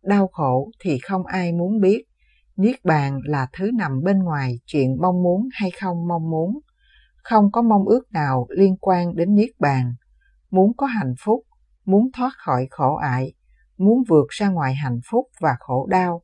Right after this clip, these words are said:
không có gì trong những thứ này hết.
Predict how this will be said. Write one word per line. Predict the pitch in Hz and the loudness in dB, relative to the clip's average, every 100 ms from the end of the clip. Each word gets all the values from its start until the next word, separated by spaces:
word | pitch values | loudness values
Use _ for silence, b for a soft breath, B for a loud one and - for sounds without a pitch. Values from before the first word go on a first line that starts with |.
| _ _ _ - _ | _ _ _ -20 _
không | - 214 202 202 | -2 2 2 2
có | 233 | -2
gì | 202 151 131 120 _ - | 2 2 2 -2 _ -2
trong | 196 180 | 0 0
những | 135 127 | -2 -6
thứ | 190 180 240 | -2 -2 0
này | 165 131 127 | -2 -6 -6
hết. | 180 | -6